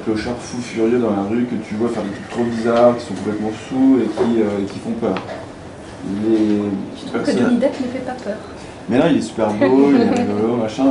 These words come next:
Speaker 1: Alors que eux, les, les, en fait, les pirates dans le livre, en fait, ils ont, ils sont juste pas sympas, ça, c'est pas des gens, euh, et donc il y avait pas, et donc il y avait pas cette figure du héros, euh, qui, qui a, qui a aujourd'hui un peu dans, dans, dans le truc de, de récit pirate. Et du coup,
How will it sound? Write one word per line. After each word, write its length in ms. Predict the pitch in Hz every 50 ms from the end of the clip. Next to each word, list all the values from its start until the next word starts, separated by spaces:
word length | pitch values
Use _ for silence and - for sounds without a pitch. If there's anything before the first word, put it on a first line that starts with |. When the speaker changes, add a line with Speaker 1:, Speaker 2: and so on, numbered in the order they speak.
| 135
Speaker 1:
Alors 220 | - - 92 - -
que 80 | 117
eux, 480 | 117 110 - - - - - 123 143 - -
les, 100 | 123 110
les, 160 | 107 - -
en 40 | -
fait, 140 | 135 135 -
les 60 | 117
pirates 320 | - - 127 120 131 -
dans 80 | 113 110
le 80 | 117 143
livre, 120 | 185 180 - - - - - - - -
en 60 | 98
fait, 100 | 131 175
ils 280 | 165 - - 104 104 107
ont, 400 | 104 104 101 101 101 98 98 101
ils 60 | 98
sont 320 | 95 - - - 98 101 101
juste 140 | 95 87 - - -
pas 220 | 110 107 107 110
sympas, 320 | 110 - 123 123 123 190 185
ça, 100 | - 110 95
c'est 140 | - - -
pas 80 | 139 131
des 180 | 131 123 117
gens, 300 | 110 123 135 139 143 139 127
euh, 60 | 113 107 104 101 101 101 98 98 95 95 95 95 95 - - - - - - - - - - - - - - - - - - - - - - - - - -
et 40 | 113
donc 160 | 113 120 120 117
il 60 | 113
y 20 |
avait 100 | 110 110 -
pas, 120 | - - 92 - -
et 60 | - -
donc 140 | - 123 120
il 60 | -
y 20 | 120
avait 80 | 117 -
pas 100 | 190 180
cette 180 | - - -
figure 260 | - 135 127 135 147 143
du 280 | 131 120 120 120 - -
héros, 520 | 127 131 127 131 139 147 147 147 143 131
euh, 220 | 117 110 107 104 104 104 104
qui, 220 | - - - - -
qui 80 | 113
a, 60 | 113 117 113 113
qui 120 | - 131 127
a 40 | 131
aujourd'hui 380 | 131 127 120 117 113 113 117 131
un 60 | 120
peu 140 | 113 - 131
dans, 100 | 123 113 107
dans, 140 | 104 104 104
dans 140 | 101 104 104
le 80 | 104
truc 180 | 101 113 107 101 104
de, 200 | 104 104 95 95
de 60 | 104
récit 160 | 107 - - - -
pirate. 280 | 110 - - 95 - - - - - - - - - - -
Et 60 | 110
du 200 | 107 107 117 123
coup, 480 | 123 123 - - 165 175 180 180 180 170